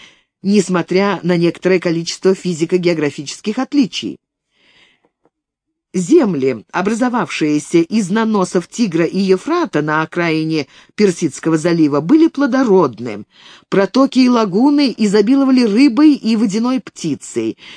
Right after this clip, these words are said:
Финиковые пальмы росли в диком виде, но освоение этого первобытного Эдема требовало напряженной работы. Пахотные земли приходилось создавать, отделяя воду от суши.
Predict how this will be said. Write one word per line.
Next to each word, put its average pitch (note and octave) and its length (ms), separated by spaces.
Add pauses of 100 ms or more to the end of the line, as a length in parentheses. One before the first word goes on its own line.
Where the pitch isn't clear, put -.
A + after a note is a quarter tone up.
(140)
Финиковые A#3+ 600
пальмы D#3+ 760
росли D3+ 480
в D3 100
диком D3+ 460
виде, B2+ 560 (280)
но D4 140
освоение E3 800
этого C#3+ 380
первобытного C#3 800
Эдема E3+ 640 (400)
требовало E3+ 500
напряженной D#3+ 640
работы. B3+ 640 (260)
Пахотные E3 480
земли G#3 340
приходилось D3+ 720 (280)
создавать, E3 800
отделяя D#3+ 760
воду D#3+ 440
от E3+ 180
суши. F3 720